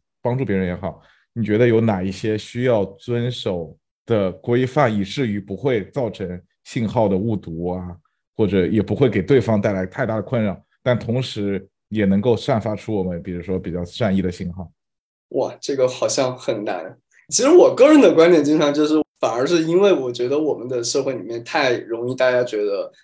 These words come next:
Speaker 2: 麻烦别人不好或者怎么样，其实反而我是鼓励你可以更多的去麻烦别人，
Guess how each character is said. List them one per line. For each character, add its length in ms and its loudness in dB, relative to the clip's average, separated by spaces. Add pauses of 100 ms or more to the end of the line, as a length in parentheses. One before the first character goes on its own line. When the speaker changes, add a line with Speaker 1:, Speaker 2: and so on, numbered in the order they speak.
(220)
Speaker 2:
麻 220 -2
烦 180 2
别 140 4
人 180 -2
不 160 -6
好 440 -6
或 140 -4
者 60 0
怎 160 -10
么 100 -18
样， 160 -10
其 140 -8
实 80 -2
反 180 -4
而 140 -2
我 140 -4
是 160 -2
鼓 180 -12
励 160 -8
你 240 -16 (220)
可 160 0
以 140 0
更 200 0
多 160 -4
的 100 -8
去 160 -10
麻 200 -12
烦 160 -12
别 100 -14
人， 240 -16